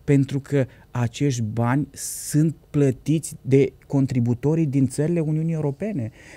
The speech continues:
Uh, uh, sunt plătiți de germanul care merge la serviciu la ora opt și la ora opt fix intră la serviciu și iese la patru fix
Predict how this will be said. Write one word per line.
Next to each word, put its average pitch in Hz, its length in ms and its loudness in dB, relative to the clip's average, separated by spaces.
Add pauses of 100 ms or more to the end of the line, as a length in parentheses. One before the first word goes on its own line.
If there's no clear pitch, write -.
(140)
Uh, 127 240 2 (380)
uh, 127 140 0 (100)
sunt 147 320 0
plătiți 135 420 2
de 135 320 4
germanul 131 540 2
care 131 200 0
merge 160 240 2
la 165 120 0
serviciu 123 480 -2
la 120 100 0
ora 107 320 -2
opt 156 340 -2
și - 160 -10
la 113 100 0
ora 135 180 2
opt 147 220 2
fix - 320 -2
intră 120 320 0
la 110 160 -4
serviciu 123 460 -6
și 180 160 -4
iese 170 200 -2
la 143 120 0
patru 175 340 -6
fix - 320 -6